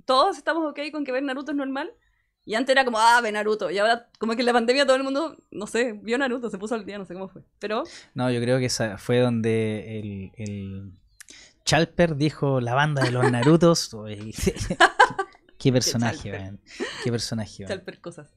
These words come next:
Speaker 2: <laughs>
Speaker 1: Y el, la, el, el mundo otaku tiene música pop muy buena, muy buena. Son japoneses tocando música, o sea, obvio, tiene una perfección.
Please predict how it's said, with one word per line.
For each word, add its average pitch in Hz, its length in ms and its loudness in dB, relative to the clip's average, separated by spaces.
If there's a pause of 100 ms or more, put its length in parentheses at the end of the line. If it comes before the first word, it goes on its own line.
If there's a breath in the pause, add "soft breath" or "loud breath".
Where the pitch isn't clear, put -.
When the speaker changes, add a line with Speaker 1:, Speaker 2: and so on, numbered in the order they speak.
Speaker 2:
<laughs> - 960 -4
Speaker 1:
Y 208 840 -4 (100)
el, 190 540 -6 (320)
la, 208 300 -6
el, 175 800 -8 (120)
el 185 100 -6
mundo 262 320 0
otaku 330 420 -2
tiene 247 220 -4
música 262 460 -4
pop 208 260 -6 (440)
muy 233 520 2
buena, 170 460 -10 (160)
muy 220 380 -4
buena. 170 360 -6
Son 180 500 -8
japoneses - 920 -10
tocando 160 640 -10
música, 160 600 -10
o 185 60 -8
sea, 156 180 -6
obvio, 170 280 -4
tiene 185 140 -6
una 180 140 -4
perfección. 175 800 -8